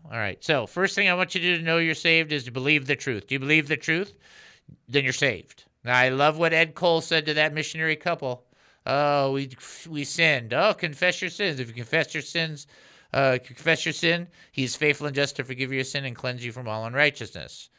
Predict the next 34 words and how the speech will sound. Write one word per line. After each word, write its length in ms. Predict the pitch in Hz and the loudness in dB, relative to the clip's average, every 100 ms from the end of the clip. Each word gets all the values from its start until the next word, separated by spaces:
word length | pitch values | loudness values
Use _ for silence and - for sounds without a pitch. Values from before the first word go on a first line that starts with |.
| _ _ | _ _
So 120 | 107 | -6
they 120 | 107 | -6
prayed, 420 | 107 147 143 135 | 0 2 4 2
they 100 | 107 | -2
confessed 400 | 104 117 139 127 | -6 -6 -2 -2
their 120 | - 127 | -2 -4
sins, 440 | 131 131 131 123 | -2 -4 -4 -10
and 100 | 117 | -10
he 60 | 107 | -8
goes, 200 | 110 120 | -8 -8
"Okay, 240 | 120 139 | -2 -2
there 160 | 135 135 | 0 -2
you 100 | 127 | 0
go." 200 | 139 127 | 0 0
And 80 | 120 | -2
they 80 | |
said, 160 | 117 131 | -6 -4
"Well, 100 | 123 | -4
we 140 | 127 | -6
still 260 | 123 - 170 | -8 -2 0
don't 200 | 156 143 | 0 -4
feel 340 | - 143 127 - - _ | -4 -2 -2 -6 -20 _
like 140 | 120 | -4
we're 100 | 117 | -4
forgiven." 420 | 117 123 123 107 98 | -6 -4 -4 -4 -4
He 60 | |
goes, 160 | 113 156 | -2 2
"Oh, 80 | 226 | 4
I'm 140 | 196 | 4
sorry, 280 | - 123 123 | 2 0 0
you're 200 | 123 120 | 0 -2
not 260 | 117 127 - | 0 -2 0
Bible 280 | 120 120 113 | -2 0 -4
believers." 680 | 107 110 131 110 80 - | -6 -8 -8 -10 -14 -20